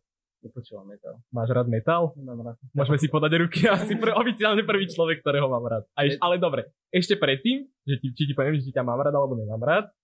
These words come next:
Speaker 2: ty sa, akože, asi by som ťa mal mať rád, ale to sa ešte dozvieme.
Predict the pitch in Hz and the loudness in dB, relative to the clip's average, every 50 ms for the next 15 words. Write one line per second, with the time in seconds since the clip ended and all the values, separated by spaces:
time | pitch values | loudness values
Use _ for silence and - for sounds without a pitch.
0 | _ _ - 160 - 170 156 170 - 190 180 - 170 175 - 214 233 - 220 214 | _ _ -6 -6 -2 0 0 2 2 2 2 2 0 0 0 -2 -2 -2 -2 0
1 | - 127 98 98 101 101 107 117 113 127 143 160 196 233 - _ _ _ - 117 | 0 -2 -2 -2 -6 -6 -6 -4 -2 0 0 0 0 -2 -4 _ _ _ -6 -6
2 | 110 - _ - 113 107 - 113 113 113 110 117 117 120 127 147 185 | -6 -6 _ -6 -6 -4 -4 -2 -2 -2 -2 -2 -4 -2 -2 -2 -2